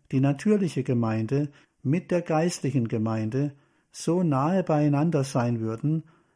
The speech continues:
dass die Auserwählten verführt würden, wenn es möglich wäre. Wie es war in den Tagen Noahs. Sie aßen, sie tranken, sie heirateten, sie verheirateten und die ganze Unmoral der Welt,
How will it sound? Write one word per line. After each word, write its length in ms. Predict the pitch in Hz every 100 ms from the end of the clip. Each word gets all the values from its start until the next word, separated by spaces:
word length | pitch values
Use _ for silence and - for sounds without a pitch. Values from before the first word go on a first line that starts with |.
| -
dass 200 | 139 135
die 120 | 139
Auserwählten 800 | 123 175 - 170 156 165 175 165
verführt 500 | 170 160 170 196 -
würden, 460 | 117 110 110 104 - _ _
wenn 180 | 117 127
es 200 | 165 -
möglich 460 | 147 147 139 123 120
wäre. 400 | 113 107 101 98 _ _ _ _ _ _
Wie 240 | 127 156 196
es 220 | 202 -
war 240 | 135 156
in 80 | 156
den 160 | 143 131
Tagen 460 | 156 143 160 160 139
Noahs. 580 | 127 110 104 - - _ _ _ _ _ _
Sie 240 | - 151 131
aßen, 560 | 139 165 - 165 165 - _
sie 200 | - 131
tranken, 720 | - 143 147 151 151 139 139 - _
sie 220 | - 123
heirateten, 1000 | 120 135 151 143 143 143 - 131 131 120 - _ _
sie 220 | - 139
verheirateten 1200 | 135 156 160 156 151 143 143 139 - 131 135 135 _ _ _ _ -
und 80 |
die 140 | 135 135
ganze 420 | 156 196 - 190
Unmoral 580 | 165 175 165 143 139 139
der 160 | 139
Welt, 400 | 120 107 107 -